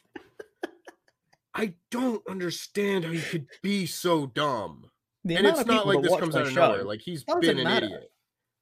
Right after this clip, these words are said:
Speaker 1: Yeah. The, the thing that measures how well your sh-, your show is doing doesn't matter at all.
Speaker 2: No, no, no, no.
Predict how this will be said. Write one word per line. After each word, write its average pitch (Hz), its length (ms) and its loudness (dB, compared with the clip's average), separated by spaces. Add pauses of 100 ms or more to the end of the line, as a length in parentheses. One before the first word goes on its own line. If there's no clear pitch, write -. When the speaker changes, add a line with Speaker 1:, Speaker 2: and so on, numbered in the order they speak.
Speaker 1:
Yeah. 147 220 0 (320)
The, 180 180 0
the 175 180 -2
thing 330 380 4
that 214 160 2
measures 185 520 2
how 190 140 4
well 185 240 2
your 156 140 0
sh-, - 240 -10
your 151 140 -4
show 165 260 -2
is 123 120 -6
doing 104 280 -10 (280)
doesn't 226 240 4
matter 139 280 -2
at 90 60 -14
all. 92 240 -16 (400)
Speaker 2:
No, 202 260 -4
no, 120 100 -12
no, 107 120 -14
no. - 460 -20